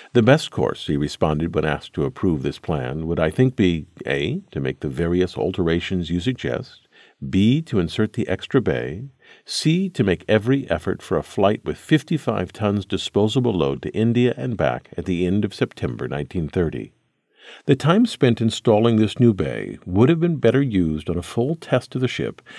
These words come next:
and the replacement of the entire cover.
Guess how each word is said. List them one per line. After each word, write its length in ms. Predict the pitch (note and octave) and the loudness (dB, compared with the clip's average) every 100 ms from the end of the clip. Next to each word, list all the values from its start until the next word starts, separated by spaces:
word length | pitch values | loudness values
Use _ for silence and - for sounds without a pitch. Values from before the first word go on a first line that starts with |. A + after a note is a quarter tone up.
| - | -8
and 120 | - G#2+ | 2 2
the 60 | |
replacement 640 | G2+ G2+ - A#2+ - C3 B2+ | 4 0 2 2 2 -2 -4
of 100 | - | 0
the 100 | A#2+ | 0
entire 400 | A2 - F2+ F2 | 0 0 0 -2
cover. 520 | - A2 E2+ B1+ - | 0 0 0 -6 -10